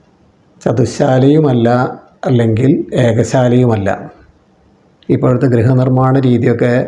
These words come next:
ഒരുപാട് മാറിക്കഴിഞ്ഞിരിക്കുന്നു. ഒരു നാൽപതോ അമ്പതോ വർഷങ്ങൾക്ക് മുൻപുണ്ടായിരുന്ന ഉള്ള വീടുകളുടെ സ്വഭാവമല്ല. പ്രത്യേകിച്ച് ഇപ്പോൾ ഈ അടുത്ത കാലത്ത് വീടുകളുടെയൊക്കെ സ്ട്രക്ചറിലും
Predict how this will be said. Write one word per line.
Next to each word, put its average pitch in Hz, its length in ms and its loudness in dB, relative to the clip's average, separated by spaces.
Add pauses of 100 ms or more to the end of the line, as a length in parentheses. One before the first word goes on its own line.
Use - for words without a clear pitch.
(640)
ഒരുപാട് 135 560 2
മാറിക്കഴിഞ്ഞിരിക്കുന്നു. 113 840 -2 (840)
ഒരു 160 180 0 (240)
നാൽപതോ 139 420 2
അമ്പതോ 139 360 2
വർഷങ്ങൾക്ക് 131 500 0
മുൻപുണ്ടായിരുന്ന 131 760 0
ഉള്ള 131 120 0 (120)
വീടുകളുടെ 120 500 0
സ്വഭാവമല്ല. 113 580 -2 (1300)
പ്രത്യേകിച്ച് 127 420 0
ഇപ്പോൾ 147 160 0
ഈ 143 100 4
അടുത്ത 135 260 -2
കാലത്ത് 127 420 0 (540)
വീടുകളുടെയൊക്കെ 123 800 0 (680)
സ്ട്രക്ചറിലും 123 760 -2